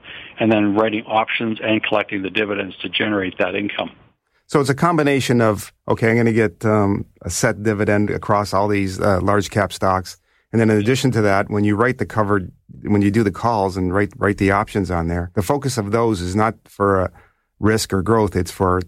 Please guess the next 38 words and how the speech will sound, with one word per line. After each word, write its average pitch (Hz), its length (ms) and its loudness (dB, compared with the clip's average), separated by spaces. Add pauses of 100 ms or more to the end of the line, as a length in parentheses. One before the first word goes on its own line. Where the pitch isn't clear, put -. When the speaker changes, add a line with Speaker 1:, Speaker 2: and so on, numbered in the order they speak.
(100)
Speaker 2:
getting 98 300 2
extra 92 320 -2
income. - 320 -4 (760)
Speaker 1:
Exactly. 98 520 -2 (240)
So, 120 240 0
uh, 117 100 -8
you, 120 260 2
you're, 117 240 0
in 113 180 -2
a 110 40 -2
way, 127 160 0
you're 113 200 -2
monetizing, 98 840 -4
if 92 140 -8
you 98 80 0
will, 92 340 0
uh, 104 140 -8
part 110 280 -2
of 104 60 -4
your 95 160 -2
return. 90 540 -2 (100)
So 104 60 0
you're, 101 220 2 (300)
you're 107 80 -2
taking 127 300 0
away 113 120 2
a 107 60 0
little 120 200 -2
bit 104 120 0
of 98 80 -2
the 98 140 0
upside 92 560 -4 (420)
by 104 180 0
writing 107 360 0
the 95 80 -6
call 127 340 -2
options, 98 420 -2
but 101 120 -6